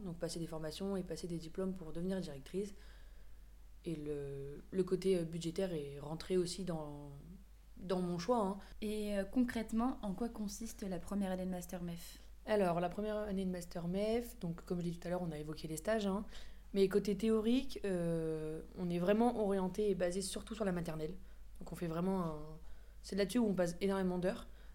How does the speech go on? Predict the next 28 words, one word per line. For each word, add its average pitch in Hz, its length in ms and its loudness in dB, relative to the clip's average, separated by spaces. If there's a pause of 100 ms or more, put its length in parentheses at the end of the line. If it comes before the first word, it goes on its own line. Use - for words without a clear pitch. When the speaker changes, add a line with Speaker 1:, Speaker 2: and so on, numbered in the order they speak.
(280)
Speaker 1:
On 156 160 -2
a 147 80 -8
quand 190 140 2
même 190 180 4
des, 160 400 2
des 165 140 0
relations 160 420 -2
avec 175 180 0
le 175 60 -4
cycle - 240 -4
deux 180 120 6
et - 20 8
le 175 80 2
cycle 175 180 -6
trois, 196 200 -2
hein, 175 60 0
forcément, 185 380 -4
parce 180 140 -4
qu'on 156 260 -6
en 156 80 -6
fait - 120 -10
des 170 100 -2
stages 190 280 2
et 175 60 0
parce 170 140 -6
qu'on 165 140 -8
a 156 80 -6
besoin 156 340 -6